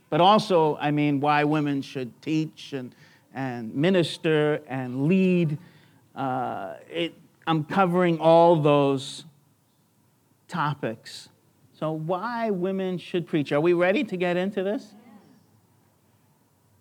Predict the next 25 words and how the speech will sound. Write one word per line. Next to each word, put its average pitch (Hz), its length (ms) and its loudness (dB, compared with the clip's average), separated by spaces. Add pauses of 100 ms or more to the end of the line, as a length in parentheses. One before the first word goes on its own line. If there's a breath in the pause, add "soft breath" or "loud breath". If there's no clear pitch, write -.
(500)
From 202 240 4
the 185 80 6
beginning 233 400 4
of 214 80 2
Scripture 240 480 0
until 180 340 0
its - 160 -4
finale, 160 680 2
God 160 600 2
uses 165 400 0
women 151 440 0 (200 loud breath)
in 170 140 0
surprising 190 840 2
ways. 214 540 2 (840 soft breath)
Jesus 226 580 2
even 208 320 4
refers 208 640 0
to 208 220 0
his 175 280 2
church - 720 -4 (140)
as 170 420 0
his 175 360 2
bride, 143 640 0 (260)
a 139 100 -6
feminine, 165 800 0